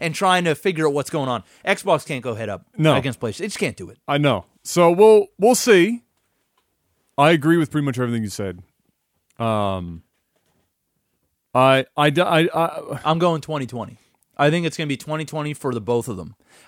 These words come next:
Speaker 1: I think at most,
Speaker 2: But then
Speaker 1: I think at most the Xbox is gonna, is gonna show up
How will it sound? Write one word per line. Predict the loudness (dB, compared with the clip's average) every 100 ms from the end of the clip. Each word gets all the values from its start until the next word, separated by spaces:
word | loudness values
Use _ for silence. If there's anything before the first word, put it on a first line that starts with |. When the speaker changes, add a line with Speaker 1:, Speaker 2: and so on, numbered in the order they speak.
| 0
Speaker 1:
I | 2
think | 2 0
at | 0 0
most, | 2 2 2 -2 0
Speaker 2:
But | 2 4
then | 4 4
Speaker 1:
I | 4
think | 2 0 0
at | -2
most | 0 0 0 -2
the | -4
Xbox | -2 -2 0 2 2 -2 -16 -6
is | -6
gonna, | -4 -2 -4
is | -4 -6
gonna | -6 -6
show | -4 0 2
up | 2 0